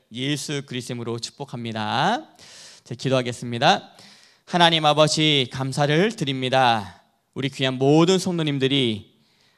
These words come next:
하나님의 절대 주권을 믿는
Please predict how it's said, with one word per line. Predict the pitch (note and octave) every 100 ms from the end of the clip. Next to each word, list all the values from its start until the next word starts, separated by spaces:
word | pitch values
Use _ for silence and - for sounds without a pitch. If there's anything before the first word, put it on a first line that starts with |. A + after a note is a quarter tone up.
| _
하나님의 | - G3 F3+ E3 D#3+ D#3 D3+ D3+
절대 | D#3 D3 D3 F3 E3
주권을 | D#3 - D3+ D3
믿는 | C#3 D3+ E3+ F#3+ C3+